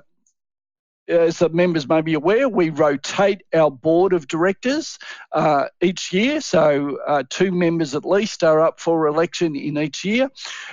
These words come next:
Um, two positions here. We had Rob, yourself, uh, re-standing for your position, and we had Marg Whitfield from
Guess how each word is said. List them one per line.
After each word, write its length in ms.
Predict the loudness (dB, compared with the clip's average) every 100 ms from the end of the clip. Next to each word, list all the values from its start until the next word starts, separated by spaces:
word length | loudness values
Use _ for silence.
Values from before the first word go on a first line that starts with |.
| -16 -6
Um, 300 | -2 -2 -2
two 220 | -2 -2
positions 600 | -2 -2 -2 -2 -6 -6
here. 340 | -2 0 0 -2 -8
We 160 | -2 -2
had 440 | 0 2 2 0 -6
Rob, 360 | -2 0 0 -4
yourself, 680 | -2 0 0 0 0 0 -6 -18 -8 -2
uh, 280 | 2 2 0
re-standing 920 | 0 0 0 -4 0 2 2 0 -2
for 120 | -6
your 280 | -2 -2 -2
position, 560 | -6 -6 -6 -4 -6 -4
and 180 | -2
we 80 | 0
had 220 | 0 0
Marg 260 | 0 0 0
Whitfield 540 | 0 -2 0 0 0 -2
from 400 | -4 -4 -6